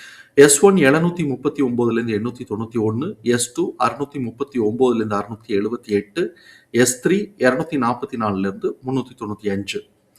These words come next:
இப்ப இவன் வந்து எஸ் ஒன்னோட டாப் லே-, டாப், அ, அ, டாப்பை வந்து அவன் தொட்டிருக்கிறான். சப்சிக்வென்ட்டா கரெக்ஷன் லீடு எடுத்தது அப்படின்னு சொன்னா எஸ் டூக்கான ஆப்பர்ச்சுனிட்டி வரும். So, இப்ப இந்த இடத்துல எஸ் ஒன் and எஸ் டூ வந்து நேரோ ரேஞ்ச் இருக்கிறதுனால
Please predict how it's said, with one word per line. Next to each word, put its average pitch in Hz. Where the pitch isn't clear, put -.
இப்ப 156
இவன் 143
வந்து 160
எஸ் 131
ஒன்னோட 135
டாப் 113
லே-, 110
டாப், 113
அ, 107
அ, 101
டாப்பை 120
வந்து 101
அவன் 101
தொட்டிருக்கிறான். 104
சப்சிக்வென்ட்டா 165
கரெக்ஷன் 131
லீடு 123
எடுத்தது 117
அப்படின்னு 110
சொன்னா 107
எஸ் 110
டூக்கான 104
ஆப்பர்ச்சுனிட்டி 95
வரும். 98
So, -
இப்ப 165
இந்த 160
இடத்துல 160
எஸ் 147
ஒன் 185
and 131
எஸ் 120
டூ 123
வந்து 127
நேரோ 156
ரேஞ்ச் 113
இருக்கிறதுனால 107